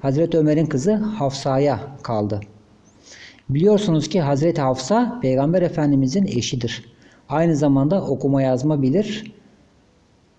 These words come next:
Hazreti Osman daha sonra halifelik döneminde bu Hazreti Ebu Bekir'in toplamış olduğu, Hazreti Hafsa'nın koruduğu mushafı aldı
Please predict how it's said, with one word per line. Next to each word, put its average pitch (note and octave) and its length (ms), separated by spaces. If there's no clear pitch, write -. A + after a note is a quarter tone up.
Hazreti F#3 400
Osman G3+ 680
daha E3 200
sonra D#3+ 340
halifelik D3 500
döneminde D#3 680
bu D#3 140
Hazreti D#3 480
Ebu D3 260
Bekir'in D#3+ 320
toplamış D#3+ 540
olduğu, C3+ 520
Hazreti D3+ 360
Hafsa'nın C#3+ 500
koruduğu C#3 460
mushafı B2+ 400
aldı C3+ 560